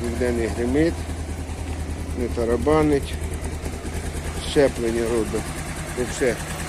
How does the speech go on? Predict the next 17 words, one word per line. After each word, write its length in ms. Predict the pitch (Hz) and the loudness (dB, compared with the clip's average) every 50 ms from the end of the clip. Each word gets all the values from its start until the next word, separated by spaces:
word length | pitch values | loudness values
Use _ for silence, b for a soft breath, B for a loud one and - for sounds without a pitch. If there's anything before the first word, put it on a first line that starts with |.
| - - - - - - - - | -6 -6 -4 -4 -4 -4 -4 -2
Посторонніх 540 | 120 117 - - 147 143 143 131 127 127 123 113 | -2 -2 0 2 4 4 6 6 6 4 2 2
звуків 420 | 110 131 139 135 - 131 127 120 | 2 2 2 2 2 2 2 4
ніяких 480 | 127 131 135 135 127 - - - - 123 | 4 6 6 6 6 4 2 0 0 2
не 120 | 127 120 | 4 4
видає. 580 | 117 113 107 117 117 120 131 143 156 165 180 185 160 - - - - - - - - - - - - - - - - - - - - - - - 123 135 | 6 6 6 6 6 8 8 8 8 8 6 4 0 -2 -4 -4 -6 -6 -6 -6 -6 -6 -6 -6 -6 -6 -6 -6 -6 -6 -6 -6 -6 -4 -4 -4 -4 -4
Якось, 340 | - 151 139 131 - - 127 | -2 -2 -2 -2 -2 -2 -2
якось 320 | 117 117 113 - 135 127 | -2 -2 -2 -2 -4 -4
так. 200 | - - 110 101 - - - - - - - - - - - - - - - - - - - - 104 - - - - - - - - - - - - - | 0 0 0 0 0 -4 -6 -6 -6 -6 -8 -8 -8 -8 -8 -8 -8 -8 -8 -8 -8 -8 -6 -6 -6 -6 -6 -8 -8 -8 -8 -8 -8 -8 -8 -8 -6 -4
Також 280 | - 123 120 - - - - - - - - - - - - - - - - - - - - - - - - - - - - 113 | -4 -4 -4 -4 -6 -6 -6 -8 -8 -8 -8 -8 -8 -8 -8 -8 -6 -6 -6 -6 -6 -6 -6 -6 -6 -6 -6 -6 -6 -6 -2 0
бажаю 360 | 120 127 120 139 131 120 117 113 | 0 2 4 4 6 6 4 4
всім 260 | - - 123 120 120 | 2 -2 -2 0 2
миру 240 | 120 117 110 113 113 | 2 2 2 2 0
і 40 | |
добра. 420 | 104 113 110 110 131 143 156 165 175 170 - - - - - - - - - - - - - - - - - - - - - - - - - - - - - - | 0 0 0 0 2 2 2 2 0 -2 -4 -6 -6 -6 -6 -8 -8 -8 -6 -8 -6 -8 -8 -8 -8 -8 -8 -8 -6 -6 -6 -6 -6 -6 -6 -6 -6 -6 -6 -2
Що 120 | - 135 135 | 0 0 2
не 140 | 127 123 117 | 2 0 0
так, 240 | - - 151 156 | 0 0 0 0